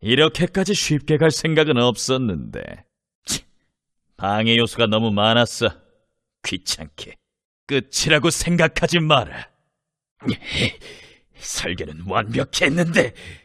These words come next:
날 도울 기회를 주지. 다음엔 이런 일 없어. 이것도 중독이야. 음, 나쁘지 않군. 하, 제법 쓸만하잖아.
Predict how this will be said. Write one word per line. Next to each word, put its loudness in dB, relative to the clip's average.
날 4
도울 -2
기회를 2
주지. -10
다음엔 0
이런 0
일 -2
없어. -8
이것도 2
중독이야. -2
음, -6
나쁘지 0
않군. -6
하, -6
제법 2
쓸만하잖아. 2